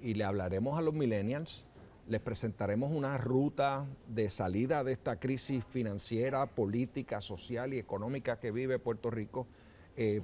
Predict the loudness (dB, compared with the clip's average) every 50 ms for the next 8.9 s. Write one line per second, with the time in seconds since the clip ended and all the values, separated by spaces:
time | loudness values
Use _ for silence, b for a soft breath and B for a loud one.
0 | 0 2 2 2 4 2 2 0 2 0 -2 0 0 -2 -2 -2 -2 -4 -4 -2
1 | -4 -6 -4 -4 -4 -2 -2 -4 -4 -2 -2 -2 -2 -4 -4 -2 -2 -2 -2 -2
2 | -4 -6 -8 -6 -4 0 2 2 2 0 0 B B B B B B B 0 0
3 | 2 2 2 -2 -2 -4 -2 0 0 0 0 -2 -2 -2 -4 0 2 2 2 2
4 | 0 -2 -6 -8 -8 -8 -8 -8 B B B B -8 -6 0 0 0 2 2 0
5 | 0 0 -2 -2 -2 -4 -2 -2 -2 2 2 2 2 2 2 0 0 0 0 0
6 | 0 0 -2 -2 -2 -2 -2 -4 -4 -2 -2 -4 -4 -2 -2 -4 -4 -2 -4 -6
7 | -4 -4 -2 -2 -2 -2 -4 -4 -4 -4 -4 -4 -6 B B B B B B -2
8 | 0 2 4 4 4 4 4 4 4 4 4 2 0 -2 -4 -6 -6